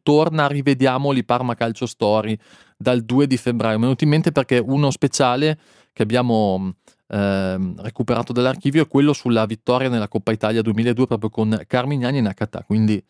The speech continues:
ve lo anticipo già dal due febbraio. So che il due febbraio c'è proprio la prima serata in contemporanea con Parma Juve, quindi, ma stiamo cercando di fare tante repliche, comunque poi trovate tutto on demand, però ecco, saremo, mm,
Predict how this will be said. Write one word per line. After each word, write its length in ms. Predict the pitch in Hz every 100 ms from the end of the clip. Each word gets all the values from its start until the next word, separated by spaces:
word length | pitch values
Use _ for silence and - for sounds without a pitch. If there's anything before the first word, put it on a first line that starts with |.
| _ _ _ -
ve 60 | 123
lo 100 | 135
anticipo 480 | 123 151 170 -
già 300 | 156 170 190
dal 180 | 156 127
due 160 | 123 151
febbraio. 640 | 151 139 135 117 107 107 - -
So 180 | -
che 80 | 135
il 80 | 131
due 100 | 123
febbraio 240 | 123 139
c'è 120 | 160 120
proprio 440 | 113 123 110 104 110 110
la 120 | 113
prima 240 | 120 127
serata 300 | 120 131 143
in 80 | 127
contemporanea 680 | 117 113 117 113 110 127 117
con 180 | 113 107
Parma 280 | 110 113
Juve, 260 | 113 101 101
quindi, 320 | 110 113 110 - - - - - -
ma 120 | 107
stiamo 300 | - 147 147
cercando 460 | 151 135 147 151
di 80 | 139
fare 420 | - 135 135 123
tante 300 | 120 131 127
repliche, 680 | 127 131 - 127 123 113 110
comunque 300 | 107 123 127
poi 160 | 117 120
trovate 240 | 110 107
tutto 220 | 107 -
on 80 | 117
demand, 500 | 143 135 131 156 175 - - - - - -
però 240 | 160 139
ecco, 180 | 135 123
saremo, 960 | - 120 131 139 123 120 113 104 98 95
mm, 520 | 95 92 92 90